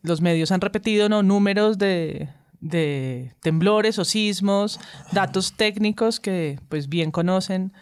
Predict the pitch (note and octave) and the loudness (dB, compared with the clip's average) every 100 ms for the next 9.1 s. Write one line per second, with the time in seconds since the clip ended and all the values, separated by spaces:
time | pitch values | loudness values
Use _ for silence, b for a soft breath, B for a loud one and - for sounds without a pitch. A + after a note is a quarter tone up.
0 | b b b b b _ - F#3+ E3+ F#3 | b b b b b _ -2 2 2 0
1 | G3 G3+ G3 F#3+ D3+ D3 E3+ F#3 E3 D#3 | -2 -2 -2 -2 -2 -2 -2 0 -2 -4
2 | - D3+ E3 E3+ D#3 D3+ D#3 D3+ F3 F3 | -4 -4 -2 -2 -2 -2 -2 -2 -2 -2
3 | F3 D3 - - F3+ E3+ E3+ D3+ C3+ F3+ | -2 -2 -4 -2 -2 -2 -4 -4 -2 0
4 | E3+ D3+ F3 E3+ F3+ F3 F#3 F3+ F#3 F#3+ | 0 -2 -2 2 2 2 0 -2 -2 0
5 | F3+ F3+ F3+ E3+ E3+ F3 b b G3 F3 | 0 2 2 0 -2 -6 b b 0 0
6 | D#3+ D3+ D#3+ F3+ D#3+ D3 D3+ E3 E3+ E3+ | -2 -4 -4 -2 -2 -4 -4 -4 -4 -6
7 | E3 - D3 C#3+ E3+ D#3+ D3+ D#3+ D3 D3 | -8 -8 -8 -8 -4 -2 -2 -6 -8 -8
8 | D3 D3+ D3+ C#3+ C#3 C#3 C#3 E3 D3+ C#3+ | -8 -8 -8 -8 -10 -10 -8 -8 -6 -8
9 | C#3+ | -12